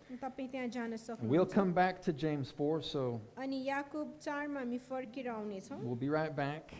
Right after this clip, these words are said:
Speaker 1: अनि फर्केर आउनेछौँ।
Speaker 2: But go to verse eleven of First Corinthians three.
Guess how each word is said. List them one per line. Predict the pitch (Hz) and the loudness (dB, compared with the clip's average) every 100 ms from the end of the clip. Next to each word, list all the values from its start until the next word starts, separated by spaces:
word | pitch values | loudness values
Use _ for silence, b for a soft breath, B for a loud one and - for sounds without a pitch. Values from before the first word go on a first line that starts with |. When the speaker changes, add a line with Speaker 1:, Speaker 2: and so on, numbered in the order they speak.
| - | -12
Speaker 1:
अनि | 226 226 220 214 - - - | -10 -6 -6 -8 -16 -16 -10
फर्केर | 220 - 226 | -10 -8 -6
आउनेछौँ। | 220 214 196 208 277 | -4 -6 -8 -10 -4
Speaker 2:
But | 131 | 2
go | 143 180 | 6 6
to | 175 | 6
verse | 170 175 147 - - - - | 4 4 2 -4 -6 -12 0
eleven | 143 156 131 117 - | 4 6 6 2 -4
of | 120 | -4
First | - 165 - | 2 2 2
Corinthians | 165 135 147 131 - - | 0 2 0 0 -4 -4
three. | 151 113 | -2 -2